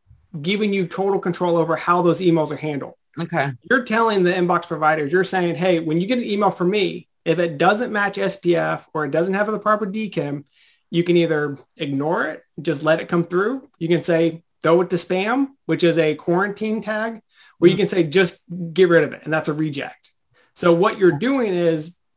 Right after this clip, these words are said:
Speaker 1: because of the, how important it is and how hard it is to get some of these things set up,
Speaker 2: Mm.
Speaker 1: if you have a, what's called a strict D mark with the reject or quarantine,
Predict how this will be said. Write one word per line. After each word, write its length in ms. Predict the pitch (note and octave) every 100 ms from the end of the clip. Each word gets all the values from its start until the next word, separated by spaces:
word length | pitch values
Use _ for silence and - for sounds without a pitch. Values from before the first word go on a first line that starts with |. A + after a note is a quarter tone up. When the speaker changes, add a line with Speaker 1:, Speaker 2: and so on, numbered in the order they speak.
| D#3+
Speaker 1:
because 480 | F3 F3 G3 A#3+ B3
of 160 | G3+
the, 440 | F#3 F3+ D#3+ D3 - _ _ _
how 240 | - F#3 F#3
important 400 | - F#3+ G#3+ G#3+
it 80 |
is 80 | G#3
and 100 | F#3+
how 140 | E3 F3
hard 240 | D#3+ F#3+
it 80 | G3
is 140 | G3
to 80 | F3
get 160 | D#3+ F3
some 160 | E3+
of 80 | F3+
these 160 | F3+ F3+
things 140 | E3+
set 180 | D#3+ D3+
up, 300 | E3+ A3+ -
Speaker 2:
Mm. 300 | D#3 D3+ D3+ D3+
Speaker 1:
if 140 | -
you 120 | F#3+
have 380 | - - G#3+ G#3+
a, 120 | F#3
what's 200 | E3 F#3
called 200 | - E3
a 100 | C#3+
strict 460 | - - F3+ G3 -
D 120 | A3
mark 380 | A#3+ C4+ C4+ -
with 200 | E3+ E3+
the 120 | E3+
reject 480 | D#3+ E3 E3+ F#3 F3+
or 60 |
quarantine, 640 | - F3+ A#3 B3 D#4 D#4